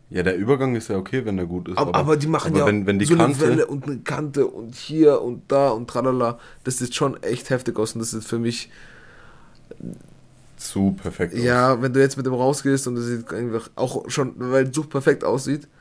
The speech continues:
Speaker 2: sieht auch schon ein bisschen komisch aus.
Speaker 1: Ja, ich weiß, was du meinst.
Speaker 2: Weißt du, wie ich mein?
Speaker 1: Aber was auch krass ist, so, es gibt so einen Haarschnitt und den haben dann
Speaker 2: Alle.
Speaker 1: Nee, nicht unbedingt alle, aber schon die meisten so.
Speaker 2: Guck mal,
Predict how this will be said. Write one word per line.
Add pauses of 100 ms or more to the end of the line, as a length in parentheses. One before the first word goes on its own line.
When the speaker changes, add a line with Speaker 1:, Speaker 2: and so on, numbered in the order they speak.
(280)
Speaker 2:
sieht
auch
schon
ein
bisschen
komisch
aus. (760)
Speaker 1:
Ja,
ich
weiß,
was
du
meinst.
Speaker 2:
Weißt
du,
wie
ich
mein? (360)
Speaker 1:
Aber (180)
was
auch
krass
ist,
so, (580)
es
gibt
so
einen
Haarschnitt
und
den
haben
dann (1080)
Speaker 2:
Alle. (320)
Speaker 1:
Nee,
nicht
unbedingt
alle,
aber
schon (240)
die
meisten
so.
Speaker 2:
Guck
mal,